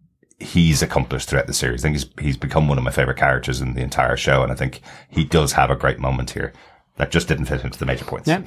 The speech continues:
Speaker 2: and it may all change, because if, uh, Moiraine, depending on how long she is, um, cut from the one source, 'cause he
Speaker 1: Mm-hmm.
Speaker 2: says, "Lift the, lift the shield, um, that's masking their,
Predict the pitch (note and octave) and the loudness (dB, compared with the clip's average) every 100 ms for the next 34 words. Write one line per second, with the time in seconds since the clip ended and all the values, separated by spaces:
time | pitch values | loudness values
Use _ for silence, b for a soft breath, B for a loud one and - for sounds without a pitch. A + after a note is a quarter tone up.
0 | - E3+ F#3 F#3 F3 F3+ F3 E3 C#3 - | 4 4 6 6 6 8 10 8 6 4
1 | F#3+ F#3 A#2+ - C3 C3+ A#2+ B2 A#2+ - | 4 6 2 2 2 4 4 6 2 2
2 | - - A2+ A2+ G#2 A2 A2+ A#2+ C3 B2+ | -12 0 4 4 4 2 4 4 4 4
3 | B2 A2+ - A#2 B2 A2 G#2 A2+ A2+ A2 | 2 -2 0 2 2 2 0 0 2 2
4 | A2 G#2 - A2 G2+ G2+ F2+ - b b | 2 2 0 0 2 2 -2 -8 b b
5 | b b b G#2 G2 G2 F#2+ F#2 - - | b b b 2 4 4 2 -2 -8 -14
6 | - A#2 - - A#2 G#2 G2+ G2 G2 - | -2 0 0 -4 0 2 4 2 2 2
7 | C#3+ C#3 - A2 A#2+ G#2 D3+ D3+ G#2 A#2 | 4 4 2 0 2 4 6 6 4 2
8 | A2+ B2 - - _ B2 A2 A2 G#2+ G#2+ | 4 4 2 -18 _ 2 4 6 6 4
9 | - - A2+ A#2+ B2 - - A2 G#2 G2 | 0 -6 2 2 2 -8 0 4 4 2
10 | - A#2 B2 C3 G2 F#2+ - - G#2 G2+ | 0 2 4 4 0 -6 -14 -4 2 2
11 | G2 F#2+ - G#2 - G2+ G#2 - - G#2 | 2 0 -2 -4 0 2 2 0 0 2
12 | F#2+ F#2 - G#2+ G2 F#2 F2+ | 2 -2 -2 4 6 6 0